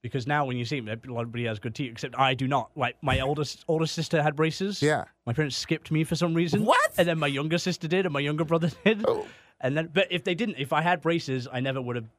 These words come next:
Speaker 1: become a comic. Like, my first joke I ever wrote was about my teeth, and that was, like, my go-to joke every time. Nothing else would laugh, but they would laugh at me making fun of my teeth, and then here we are, still needing braces. <laughs>
Speaker 2: 'Cause, you know, it was,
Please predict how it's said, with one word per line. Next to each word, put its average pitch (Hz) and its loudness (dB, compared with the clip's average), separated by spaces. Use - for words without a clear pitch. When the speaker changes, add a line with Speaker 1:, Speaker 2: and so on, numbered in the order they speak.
Speaker 1:
become 117 -4
a 110 -4
comic. 117 -4
Like, 120 0
my 123 0
first 131 -2
joke 135 0
I 127 2
ever 117 0
wrote 123 2
was 113 -6
about 113 0
my 110 -4
teeth, 113 -4
and 110 -6
that 110 -2
was, 113 -8
like, 117 -4
my 113 -6
go-to 143 0
joke 131 2
every 127 0
time. 120 2
Nothing 143 -4
else 131 -2
would 123 -12
laugh, 123 -2
but 110 -4
they 131 -4
would 127 -4
laugh 120 0
at 117 -6
me 120 -2
making 117 -4
fun 117 -4
of 110 -6
my 107 -6
teeth, 113 -6
and 110 -8
then 107 -6
here 110 -2
we 113 -2
are, 107 0
still 113 -4
needing 110 -2
braces. 107 -6
<laughs> - -14
Speaker 2:
'Cause, 165 2
you 156 0
know, 180 2
it 180 4
was, 160 2